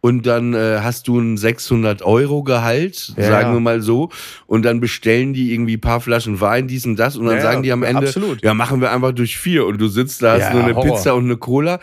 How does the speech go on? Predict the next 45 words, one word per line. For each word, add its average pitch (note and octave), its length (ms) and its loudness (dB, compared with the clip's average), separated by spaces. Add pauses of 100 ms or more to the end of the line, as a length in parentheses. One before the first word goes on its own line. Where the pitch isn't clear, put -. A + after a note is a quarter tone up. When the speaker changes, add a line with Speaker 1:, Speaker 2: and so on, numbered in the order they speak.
Speaker 2:
Ja. A2 200 0 (120)
Speaker 1:
Und A#2 220 2 (260)
du A2+ 160 2
hast A3+ 160 -2
vor - 200 -4
allen A#2 120 0
Dingen G2 160 0
das F2+ 180 -4
Geld F#2 220 0
vielleicht G2 160 -2
nicht. A#2+ 80 4
Speaker 2:
Ja. C3+ 80 2
Speaker 1:
Und A2+ 60 0
das A#2+ 120 -2
ist C#3 80 -6
eine D3 140 -2
unangenehme D3+ 680 -2
Situation, C#3 680 -2
in A2+ 120 -2
die G2+ 100 -6
du G2 140 -4
gebracht A2+ 180 0
Speaker 2:
Ja. A2+ 160 0
Speaker 1:
bist. B2+ 220 -4 (500)
Und B2+ 80 2
ich B2+ 100 -2
finde F#3+ 260 -2
das F3 180 -6
irgendwie E3 340 -2
immer D#3 280 -2
so, D3 340 -2 (800)
also A2 180 0
ich A2 140 -2
lade A2+ 300 2
gerne A2 260 0
Leute G2+ 380 0
Speaker 2:
Mhm. A2+ 60 2
Speaker 1:
ein, E3 300 2 (460)
wie F2 240 -4
du F#2 220 0
auch. G2+ 260 0
Ich A#2 80 -4
Speaker 2:
Mhm. A#2 60 4
Speaker 1:
glaube, F#2 260 2
das D#2+ 160 -8